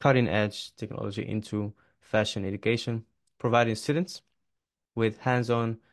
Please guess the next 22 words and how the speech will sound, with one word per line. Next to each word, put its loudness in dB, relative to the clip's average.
experience -2
with -6
tools 0
that -2
are 2
increasingly -2
relevant -4
in -10
the -8
industry. -10
The 6
next 4
episode 0
that 4
I 6
wanna 2
talk 0
about, 2
which -4
was 2
with -4
Chiara 2